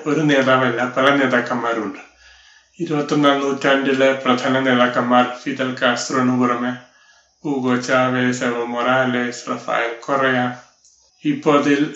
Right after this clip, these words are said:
എവോ മൊറാലേസും റഫായൽ കൊറയും മാത്രമേ ജീവനോടെയുള്ളൂ. ഏകോപനത്തിന്റെ കാര്യം ചോദിക്കുകയാണെങ്കിൽ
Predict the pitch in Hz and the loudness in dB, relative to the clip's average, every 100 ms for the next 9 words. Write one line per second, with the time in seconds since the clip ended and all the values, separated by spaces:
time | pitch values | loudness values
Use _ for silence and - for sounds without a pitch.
0 | - - 135 135 131 127 127 127 127 131 | -10 -6 -4 -2 0 2 4 2 0 -2
1 | 123 123 127 120 123 131 123 123 120 117 | -2 2 4 2 0 -2 0 2 0 -4
2 | - 120 113 - - 123 123 117 113 113 | -4 -4 -4 -12 -14 -4 -4 -4 -6 -4
3 | 113 107 101 - - _ _ _ _ _ | -2 -2 -6 -12 -20 _ _ _ _ _
4 | _ _ _ _ _ _ _ _ _ - | _ _ _ _ _ _ _ _ _ 2
5 | 175 175 196 180 196 185 196 185 180 165 | 4 6 8 8 8 6 4 4 6 6
6 | 170 165 156 160 143 143 135 135 143 165 | 6 4 2 4 6 6 4 0 -2 -2